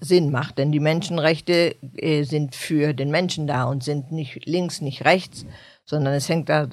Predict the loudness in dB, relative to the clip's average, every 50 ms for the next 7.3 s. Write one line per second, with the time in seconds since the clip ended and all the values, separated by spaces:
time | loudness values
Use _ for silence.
0 | -8 -10 -4 0 2 2 2 0 -2 -4 -2 0 2 2 2 2 2 2 0 0
1 | 0 0 0 0 0 -2 -2 -2 -6 -6 -4 -2 0 0 0 0 0 -2 -2 0
2 | 2 4 4 4 4 2 0 0 -2 -4 -6 -4 -2 -2 -2 -2 0 -2 -2 -4
3 | -4 -6 -14 _ -20 -20 -20 0 _ 8 8 10 10 8 6 6 2 0 0 0
4 | 0 0 2 2 2 2 2 2 0 -2 -4 -8 -10 -8 -2 2 4 4 6 6
5 | 4 4 2 0 _ -4 0 2 2 2 2 0 -2 2 4 4 4 4 2 -2
6 | -2 -2 -2 -4 -6 -8 -6 -4 -4 -4 -4 -4 -2 0 2 2 2 2 0 0
7 | -2 -4 -2 -2 -4 -6